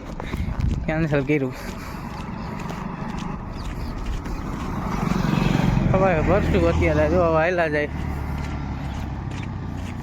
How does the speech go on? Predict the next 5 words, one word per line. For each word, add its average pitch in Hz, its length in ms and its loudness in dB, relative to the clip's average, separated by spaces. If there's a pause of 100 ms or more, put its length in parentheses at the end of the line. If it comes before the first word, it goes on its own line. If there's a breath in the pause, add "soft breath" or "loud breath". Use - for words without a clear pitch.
(1900)
હા, 170 260 2
એ 147 200 0
જો 196 120 2
કાળો 160 280 0
ખોપિયો. 139 720 0